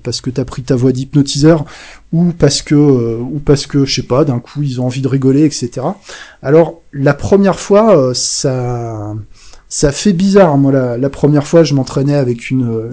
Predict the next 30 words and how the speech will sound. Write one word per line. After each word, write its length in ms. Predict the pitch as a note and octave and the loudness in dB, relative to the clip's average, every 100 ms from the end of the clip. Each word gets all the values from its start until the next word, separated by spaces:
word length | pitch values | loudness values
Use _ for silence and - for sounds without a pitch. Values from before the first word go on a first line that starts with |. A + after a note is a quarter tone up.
| B2+ | -2
<laughs> 100 | - | 2
une 120 | D#3+ | 2
copine, 500 | - D3+ - G3 F#3+ | 2 0 2 0 0
tu 140 | - | 0
vois. 320 | D3 E3 D#3+ - - - - | 2 4 2 -2 -12 -16 -4
Donc 160 | C3+ | 0
moi, 120 | D#3 D3+ | 4 4
j'étais 260 | C#3+ - | 4 4
en 100 | C3+ | 4
mode 220 | C#3 C#3+ | 4 4
hyper 300 | C#3 - D#3+ | 2 2 2
sérieux, 440 | - E3 C#3+ D#3+ F3+ | 2 2 4 6 6
j'essayais 380 | D3 B2+ D#3 D3+ | 4 0 -2 -2
d'être 260 | C#3 - D#3+ | -2 -2 -2
hyper 240 | D3+ D3 | 0 -2
pro, 280 | - E3+ E3 | 0 2 4
de, 240 | C#3 B2 A#2+ - - - - | 2 -2 -4 -12 -16 -14 -6
de 100 | C3+ | -4
faire 240 | - C#3+ | 0 2
mon 180 | D3 D3+ | 2 2
induction 680 | D3 C#3+ - - E3 E3 C#3+ | 2 -2 -4 -2 -2 0 -2
avec 280 | A#2+ A2+ | -4 -6
la 120 | C3 B2 | -6 -4
voix, 400 | B2 C#3+ D3 C#3+ | -2 0 0 -2
synchronisation 880 | - C3+ - C3+ C3+ B2+ B2 - A#2+ | -4 -6 -2 0 0 -2 -4 -6 -6
respiratoire, 840 | B2 - C#3+ B2 C3+ C#3+ D3 D3 | -8 -8 -4 -4 -4 -2 0 -2
tu 120 | - | -6
vois, 300 | B2+ C3+ C3+ | -4 0 0
euh, 40 | A2+ | -2
bien, 380 | A2+ C3+ C#3 | -4 -2 -2